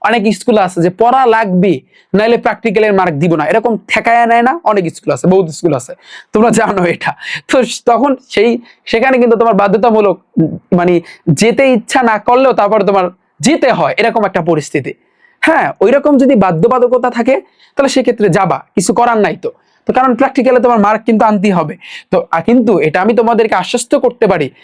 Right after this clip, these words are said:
যে রিফাত ভাইয়ের কাছে পড়লে এই ব্যাচে যদি তোমরা ভর্তি হও, আদৌ কোনো প্রাইভেটের দরকার হবে না। Because আমি দুইটা প্ল্যান অনুযায়ী কভার করে দিব,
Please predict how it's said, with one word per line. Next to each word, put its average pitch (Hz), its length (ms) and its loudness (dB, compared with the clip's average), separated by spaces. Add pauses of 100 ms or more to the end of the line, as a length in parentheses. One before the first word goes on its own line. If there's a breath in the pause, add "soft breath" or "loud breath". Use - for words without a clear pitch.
(200 soft breath)
যে 160 100 2
রিফাত 170 280 0
ভাইয়ের 220 240 2
কাছে 226 240 0
পড়লে 190 480 2 (440)
এই 190 160 2
ব্যাচে 175 260 2
যদি 185 200 0
তোমরা 180 240 0
ভর্তি 156 300 0
হও, 202 260 0 (340 loud breath)
আদৌ 175 280 2
কোনো 208 200 0
প্রাইভেটের 185 440 0
দরকার 175 280 -2
হবে 196 200 -2
না। 262 120 0
Because 240 380 0
আমি 240 160 0
দুইটা 208 240 0
প্ল্যান 240 300 -2
অনুযায়ী 233 260 2
কভার 185 240 0
করে 214 160 2
দিব, 233 260 0